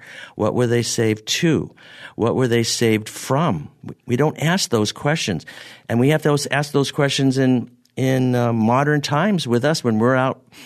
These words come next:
sharing the gospel. A good question would be to say, "Do you know what you're saved for? Do you know what God wants to save you from?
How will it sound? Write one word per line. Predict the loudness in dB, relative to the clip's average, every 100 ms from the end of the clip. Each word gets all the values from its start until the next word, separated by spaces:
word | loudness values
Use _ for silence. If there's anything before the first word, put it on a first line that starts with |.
| -16
sharing | -6 -2 2 2 2
the |
gospel. | 0 0 -2 -4 -10 -14 _ _ _ _ _ _ _ _ _ _ _
A | -8
good | -2 -4
question | -2 -2 0 0 0
would | 0
be | 2 0 0
to | -4
say, | -4 0 2 0 -2
"Do | -4
you | 0 2
know | 2 2
what | 0 -2 -2
you're |
saved | -2 0 2 0
for? | -4 -6 -2 0 -2 -6 -14 _ _ _ _ _ _ _ -6
Do | 0
you | 2
know | 4 2 2
what | 2 0
God | -2 -2
wants | 0 -2 -2
to | -4
save | -2 0 0 2
you | -2
from? | -2 -4 -2 -2 -6